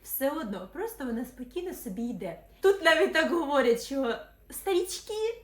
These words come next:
і вони взагалі не бояться померти. Просто собі тіліпає, тихесень, переходить через дорогу. А весь мір подождет.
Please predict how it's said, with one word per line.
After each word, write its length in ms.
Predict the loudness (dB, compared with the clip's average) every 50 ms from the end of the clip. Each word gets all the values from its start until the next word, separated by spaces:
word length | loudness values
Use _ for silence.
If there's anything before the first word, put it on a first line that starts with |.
| -6
і 60 | -4 -2
вони 280 | 0 0 2 0 0
взагалі 420 | 0 -2 -4 -4 -2 -2 -2 0 0
не 140 | 0 0
бояться 580 | 0 -2 -2 0 -2 -2 -2 -4 -4 -4 -4 -4
померти. 480 | -6 -6 -6 -6 -6 -8 -10 -12 -16 -16 -16 -12 -4
Просто 360 | 0 0 0 0 -2 -6 -10
собі 520 | -12 -10 -8 -6 -4 -2 -2 -2 -2 -6 -8 -12 -20 -20 -20 -20 _
тіліпає, 720 | -10 -6 -2 0 0 0 2 2 0 2 2 2 2 2
тихесень, 880 | 0 -2 -4 -6 -8 -4 -2 2 4 4 4 4 4 2 -2 -4 -4 -6 -4
переходить 640 | -2 0 0 0 -2 -2 0 0 0 0 -2 -4 -4
через 240 | -6 -6 -4 -4 -2
дорогу. 440 | -2 -2 -2 -2 -4 -6 -8 -12 -16 -18 -20 -20 _ -20 -20 -20 -20 _ _ _ -2
А 720 | 2 4 6 6 6 6 6 6 6 6 4 4 2 0 -4 -8 -12 -18 -20 _ _ _ -10
весь 280 | -6 -4 -2 -2 -2 -2
мір 240 | -2 -2 -2 0 0
подождет. 540 | 0 0 0 0 -2 -6 -6 -6 -6 -6